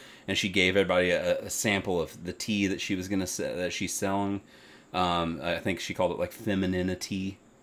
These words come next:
Speaker 1: Uh, and she was selling that on the plane. She had everybody take sips of it and stuff just to try it and stuff. And it turns out that the tea was, like, tainted with something,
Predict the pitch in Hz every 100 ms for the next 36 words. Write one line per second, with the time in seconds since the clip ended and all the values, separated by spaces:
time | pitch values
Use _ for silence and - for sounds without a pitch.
0 | - - 113 135 127 127 113 98 90 85
1 | 92 95 98 - 95 - 113 95 92 90
2 | 90 85 90 85 92 87 98 90 - 95
3 | 90 87 87 - 92 - 92 85 90 85
4 | 87 85 - 85 73 - - 90 87 73
5 | - 90 - - - - 95 98 110 98
6 | 95 87 90 90 90 - 104 101 95 90
7 | 92 85 - 107 95 107 95 95 - 104
8 | 101 107 110